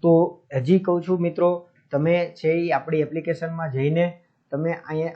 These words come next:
આ જે પેઇડ કોર્સમાં જશો તો ત્યાં તમને વિજ્ઞાનનું શોર્ટકટ સાથેનું રંગીન મટીરિયલ રેડી, આ સિવાય સામાજિક વિજ્ઞાનનું પણ શોર્ટકટ સાથેનું દરેક પાઠનું મટીરિયલ છે,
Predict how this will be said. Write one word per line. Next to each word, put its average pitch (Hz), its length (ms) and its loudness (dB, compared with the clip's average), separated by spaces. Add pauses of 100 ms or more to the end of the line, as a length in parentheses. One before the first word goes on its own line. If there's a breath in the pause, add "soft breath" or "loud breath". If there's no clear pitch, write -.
આ 135 100 -4
જે 139 120 0
પેઇડ 160 320 2
કોર્સમાં 170 360 0
જશો 175 240 0
તો 160 80 -4
ત્યાં 156 240 -2
તમને 160 220 -2
વિજ્ઞાનનું 160 640 -4
શોર્ટકટ 151 440 -8
સાથેનું 165 400 -2
રંગીન 147 280 0
મટીરિયલ 180 480 2 (480)
રેડી, 180 180 8
આ 156 80 8
સિવાય 165 240 6
સામાજિક 160 460 2
વિજ્ઞાનનું 165 420 2
પણ 170 100 2
શોર્ટકટ 165 380 2
સાથેનું 165 360 -2
દરેક 165 320 4
પાઠનું 165 280 -4
મટીરિયલ 160 400 2
છે, 165 280 -8